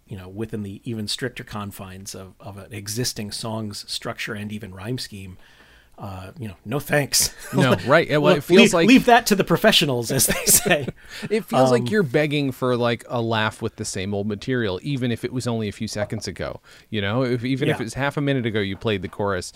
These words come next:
Speaker 2: if it's the exact same thing, well, why didn't you try?
Speaker 1: Mm-hmm.
Speaker 2: If, even if you tried so hard on the rest of it, your
Speaker 1: Yeah.
Speaker 2: brain, the, the audience's brain is like, "No, you didn't try hard enough here,"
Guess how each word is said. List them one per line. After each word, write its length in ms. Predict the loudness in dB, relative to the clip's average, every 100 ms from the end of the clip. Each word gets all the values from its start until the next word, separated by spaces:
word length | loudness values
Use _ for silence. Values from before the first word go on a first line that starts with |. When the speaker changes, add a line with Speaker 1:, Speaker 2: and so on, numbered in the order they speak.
| -20 _
Speaker 2:
if 80 | -16
it's 100 | -12
the 60 | -12
exact 400 | -8 -6 -6 -6
same 140 | -8
thing, 100 | -6
well, 300 | -6 -4 -4
why 320 | -6 -6 -6 -8
didn't 260 | -8 -10
you 100 | -10
try? 340 | -12 -12 -14 -16 _ _ _ _
Speaker 1:
Mm-hmm. 300 | -8 -6 -2
Speaker 2:
If, 160 | -2 -2
even 300 | -6 -4 -2
if 140 | -4
you 80 | -4
tried 280 | -2 -2 0
so 140 | 0 2
hard 180 | 2 2
on 60 |
the 60 | 0
rest 240 | -2 -2 -6
of 80 |
it, 100 | -6 -8 -18 -20 -6
your 120 | -2
Speaker 1:
Yeah. 40 | 0
Speaker 2:
brain, 260 | 0 -2
the, 140 | -4 -4
the 220 | -4 -4
audience's 400 | -2 -2 -4 -8
brain 200 | -8 -8
is 60 | -6
like, 140 | -8
"No, 100 | -6
you 100 | -4
didn't 180 | -4 -6
try 140 | -8 -10
hard 160 | -10
enough 220 | -14 -18
here," 220 | -16 -18